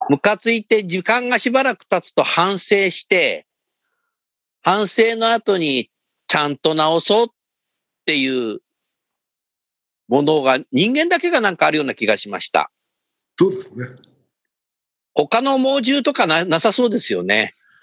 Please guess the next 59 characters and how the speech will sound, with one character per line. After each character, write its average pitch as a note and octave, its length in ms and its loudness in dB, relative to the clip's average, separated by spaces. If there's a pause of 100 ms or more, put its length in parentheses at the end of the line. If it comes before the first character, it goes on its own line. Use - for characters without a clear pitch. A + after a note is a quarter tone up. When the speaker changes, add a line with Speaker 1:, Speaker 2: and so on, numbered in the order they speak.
(360)
Speaker 2:
な B2 360 -4
い C3+ 120 -2
で B2 140 -14
す A#2+ 80 -2
ね。 D3 80 2
Speaker 1:
む-、 A#2+ 240 -16
や-、 C#3 240 2
や D#3 140 2
ら A3+ 100 2
れ B3+ 140 0
て A#3+ 100 2
ム G3 140 0
カ A3+ 160 0
つ A#3 100 -2
い A3+ 80 0
て、 G#3+ 140 0
な A3 100 0
ん G3 40 -4
か E3+ 80 2
疲 - 280 -2
れ G#3+ 80 0
て D#3 140 0
寝 C#3 120 0
て E3 220 2 (220)
起 - 80 -18
き - 0 -
て B2 160 2
み G#2+ 100 -8
た F2+ 140 -2
い F#2+ 40 -4
な、 F#2+ 80 -4
忘 C#3+ 220 2
れ G3+ 80 2
ち - 60 -2
ゃ G3+ 60 0
っ - 100 -8
た F#3 120 4
み A2+ 140 -6
た - 80 -16
い - 140 -20
な。 - 80 -20 (760)
Speaker 2:
ま F3 120 0
あ、 - 20 -6
そ G#3+ 140 -2
う - 20 2
い A3 80 -2
う G3+ 80 -4
な G#3+ 100 -2
ん D#3 40 -10
か D3+ 80 -6 (180)
肉 E3+ 260 -2
体 D#4+ 200 0
的 D#4+ 180 0
な D#4+ 140 -2
ね、 D#4 320 -2 (440)
や E3+ 140 4
ら F#3 120 -2
れ F#3 120 -2
て E3+ 460 -4